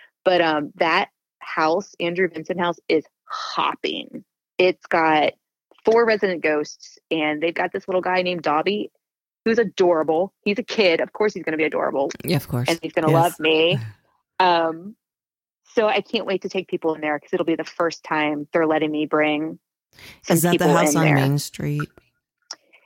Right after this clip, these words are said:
Speaker 1: It's right down from, um, like, City Barbecue and
Speaker 2: Yeah.
Speaker 1: Grater's. It's,
Speaker 2: Yeah, I know
Speaker 1: it's a
Speaker 2: where it
Speaker 1: little
Speaker 2: is.
Speaker 1: further.
Speaker 2: Yes.
Speaker 1: Yeah, it was a pet, it was a pet shop at one time. It was
Speaker 2: Mm-hmm.
Speaker 1: a doctor's office at one time.
Speaker 2: Yeah.
Speaker 1: It's kind of across the street from Route Song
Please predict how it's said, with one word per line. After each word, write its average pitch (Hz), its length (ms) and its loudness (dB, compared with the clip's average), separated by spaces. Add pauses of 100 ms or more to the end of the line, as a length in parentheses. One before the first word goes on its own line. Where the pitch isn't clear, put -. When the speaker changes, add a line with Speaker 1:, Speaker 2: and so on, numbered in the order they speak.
(180)
Speaker 1:
It's 196 260 2
right 190 400 2
down 220 380 0
from, 185 880 0 (100)
um, 156 600 -2
like, 170 160 0
City 208 300 -2
Barbecue 180 720 2
and 165 120 4
Speaker 2:
Yeah. 175 60 -4
Speaker 1:
Grater's. 160 640 2
It's, - 180 -16 (140)
Speaker 2:
Yeah, 135 280 0
I 127 120 0
know 131 80 4
Speaker 1:
it's 127 80 2
a 180 80 6
Speaker 2:
where 170 40 2
it - 40 2
Speaker 1:
little 170 220 4
Speaker 2:
is. 127 200 -6
Speaker 1:
further. 185 420 2 (180)
Speaker 2:
Yes. 175 220 4
Speaker 1:
Yeah, 160 220 4
it 185 80 2
was 202 140 2
a 202 40 -2
pet, - 340 -4 (240)
it 233 80 2
was 208 100 0
a 185 60 0
pet - 260 -6
shop 285 240 -2
at 269 40 0
one 262 140 0
time. 247 240 -4
It 185 40 0
was 208 80 4
Speaker 2:
Mm-hmm. 196 80 4
Speaker 1:
a - 20 4
doctor's 190 340 -2
office 185 300 -4
at 180 80 -8
one 180 160 -4
time. 170 520 -2
Speaker 2:
Yeah. 180 240 2
Speaker 1:
It's 202 140 0
kind 254 240 0
of 403 80 -2
across 285 260 -4
the 262 80 0
street 240 300 -2
from 170 280 -2
Route 156 280 0
Song 165 460 -4